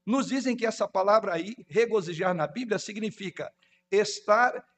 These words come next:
extremamente alegre ou cheio de prazer. Então, a palavra traduzida é como estar feliz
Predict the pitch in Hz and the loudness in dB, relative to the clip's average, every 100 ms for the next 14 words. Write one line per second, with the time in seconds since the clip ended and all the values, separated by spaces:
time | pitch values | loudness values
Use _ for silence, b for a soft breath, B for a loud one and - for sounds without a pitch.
0 | - 247 302 - - 226 233 214 196 196 | -2 0 0 -2 -4 -2 0 -2 -4 -4
1 | 202 202 170 156 156 214 247 233 247 214 | -6 -4 -2 0 -2 -2 -2 -4 -4 2
2 | 214 - - 214 226 220 165 214 - 202 | 2 2 -4 2 4 2 -8 -8 -2 -2
3 | 160 - 135 131 _ _ _ _ _ _ | -2 -10 -12 -12 _ _ _ _ _ _
4 | - 202 262 254 247 226 254 330 262 240 | -8 0 2 2 4 6 8 6 6 0
5 | 208 208 185 147 277 240 170 139 _ _ | 0 -4 -4 -2 -2 0 -2 -2 _ _
6 | _ _ _ _ _ - 220 247 240 240 | _ _ _ _ _ -4 -2 0 0 0
7 | - - 294 294 - 247 226 220 - - | -4 4 4 4 0 -4 -2 -4 -6 -14